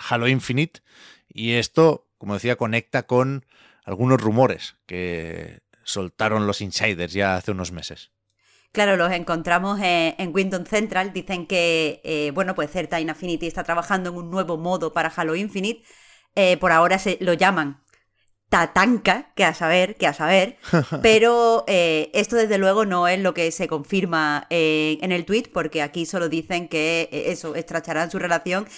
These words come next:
Speaker 2: y ya llevan quince años trabajando en la franquicia, en la saga Halo, así que a saber.
Speaker 1: Ya ves, o sea, es el típico estudio que ha colaborado mucho con, con la franquicia, ¿eh? Que si el modo Forja, que si el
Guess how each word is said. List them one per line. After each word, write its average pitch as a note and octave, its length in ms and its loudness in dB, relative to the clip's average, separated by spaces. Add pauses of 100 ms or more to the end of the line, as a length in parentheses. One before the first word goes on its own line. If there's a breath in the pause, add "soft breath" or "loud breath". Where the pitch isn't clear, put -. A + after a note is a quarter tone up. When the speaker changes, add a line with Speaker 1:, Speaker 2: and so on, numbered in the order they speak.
(140 loud breath)
Speaker 2:
y F#3+ 60 -4
ya E3 80 2
llevan F#3 260 0
quince G3 320 -2
años E3+ 300 -2
trabajando D3+ 580 -2
en D3 120 -4
la D3 280 0
franquicia, D#3 460 -6
en C3 60 -8
la C#3 80 -8
saga C#3+ 300 -4
Halo, D#3+ 320 0
así D3+ 240 -6
que D#3+ 120 -4
a C#3+ 40 -2
saber. C#3+ 340 -6 (220 soft breath)
Speaker 1:
Ya G2+ 180 -6
ves, F#2+ 240 -6 (140)
o - 40 -20
sea, F#2+ 240 -4
es F2+ 100 -8
el G2 120 -14
típico G#2+ 280 -4
estudio A2+ 360 -2
que F#2+ 120 -4
ha F#2 80 -6
colaborado F#2 440 -6
mucho F#2 320 -10
con, D#2+ 460 -14 (480)
con F#2+ 140 -6
la E2+ 100 -4
franquicia, E2+ 580 -10
¿eh? A2 60 -6
Que E2+ 120 -16
si F#2 120 -12
el D#2+ 60 -12
modo E2+ 260 -10
Forja, F#2 540 -10
que D#2+ 140 -16
si - 140 -16
el D2+ 100 -16